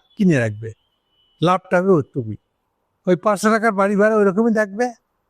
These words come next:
বিশ পার্সেন্ট বাড়ি ভাড়া বৃদ্ধি কিছুই হবে না। এর এগুলো তো নির্ভর করছে রাজস্ব আয়ের উপরে, ওয়ার্ল্ড ব্যাংক কতটুকু দেয় তার উপরে। তাহলে এটা হচ্ছে মূল বাধার জায়গা। এখন সেখানে না এগুলোর ব্যাপারে কি করা যায়,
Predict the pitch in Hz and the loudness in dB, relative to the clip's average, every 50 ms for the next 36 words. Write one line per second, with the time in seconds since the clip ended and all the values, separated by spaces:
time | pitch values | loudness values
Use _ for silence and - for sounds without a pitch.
0 | _ _ _ _ _ _ - 196 214 - - 208 208 175 - 214 208 196 175 180 | _ _ _ _ _ _ 0 0 0 0 0 -2 -4 -2 0 0 0 2 2 2
1 | 175 175 175 196 202 208 202 202 202 170 165 208 180 - - - - 208 208 196 | 2 2 2 2 0 0 0 0 0 0 0 -2 -2 -2 -4 -4 0 2 2 2
2 | 190 196 190 196 190 _ _ _ _ _ _ _ _ _ - 233 226 226 226 220 | 2 -2 -4 -8 -10 _ _ _ _ _ _ _ _ _ -2 0 0 2 2 2
3 | 233 233 226 - 226 214 220 208 214 233 208 190 214 - - 226 208 196 196 180 | 0 0 0 2 2 4 4 4 4 2 0 -2 -4 -2 0 0 2 0 0 0
4 | 214 208 - - 214 208 208 190 196 165 156 147 123 120 123 127 _ _ _ _ | 0 -2 0 0 -2 0 0 0 0 0 -2 -2 -4 -4 -8 -12 _ _ _ _
5 | _ _ _ - 180 185 190 175 185 208 202 - 214 196 165 208 175 214 180 214 | _ _ _ -2 0 0 0 2 0 -2 -2 -2 -4 -4 -2 -2 -2 -2 0 -2
6 | 190 151 156 170 175 185 180 - 196 202 208 202 170 165 131 131 127 - _ _ | -2 0 2 2 2 2 0 0 0 0 0 0 0 -2 -4 -4 -6 -16 _ _
7 | _ _ _ _ _ _ _ _ _ _ _ _ - 202 208 220 233 220 233 240 | _ _ _ _ _ _ _ _ _ _ _ _ -2 0 0 0 2 0 0 0
8 | 196 - 269 262 220 - - 262 240 233 240 277 285 285 247 208 208 175 147 165 | 0 2 2 2 2 2 0 0 2 4 4 4 4 4 2 2 0 -2 -2 -2
9 | 147 123 135 131 117 117 113 107 - _ _ _ _ - 208 233 226 233 269 254 | -4 -2 -2 -2 0 -2 -4 -4 -6 _ _ _ _ -4 -2 -2 0 0 -2 -2
10 | - - 247 220 214 262 262 262 262 254 233 226 220 220 220 226 226 208 - _ | 0 0 0 0 0 0 0 0 0 2 2 2 2 0 0 0 -2 -6 -8 _
11 | _ _ _ _ - 202 196 180 208 233 226 180 165 208 202 175 - 226 226 220 | _ _ _ _ -2 -2 0 2 2 2 2 2 2 0 0 0 0 -2 -2 -2
12 | - - 262 285 269 - - 254 226 214 202 175 160 170 156 151 156 160 180 196 | -2 0 0 0 0 0 0 0 2 2 0 0 0 0 0 0 0 0 -2 -4